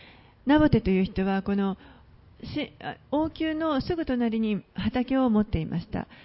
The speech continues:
そして、その時、このヨラムの父であったアハブ王がですね、このナボテの畑を欲しいと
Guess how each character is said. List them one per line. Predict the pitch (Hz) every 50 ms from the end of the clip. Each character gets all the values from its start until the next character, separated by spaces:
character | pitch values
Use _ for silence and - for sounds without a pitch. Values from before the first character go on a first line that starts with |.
| - - -
そ | 240
し | 233 -
て、 | - 277 277 247 208 - - _ _ _ - - - _ - -
そ | - 247
の | 247 247
時、 | - 165 170 - 180 185
こ | - 185
の | 180 180 175 175 175 - - - - - - _ -
ヨ | 220 226
ラ | 214 208
ム | 185 175 170
の | 165 160 160 - - -
父 | - - - - 196
で | 185 180
あ | 175
っ | 175 - - -
た | 170 165 - - _ _ _ _ -
ア | -
ハ | 202 196 233 240
ブ | 240 262 269
王 | - - 208 208 190 175
が | - 160
で | - 156 156
す | - -
ね、 | 180 196 208 208 - _ _ -
こ | - 196
の | 190 190 185 - - - - - -
ナ | 208 214
ボ | 208 202 190
テ | 170 165
の | 160 165
畑 | 160 160 185 - 185 175 - 175 170
を | 165
欲 | 165 - -
し | - - 277 277
い | -
と | - - 139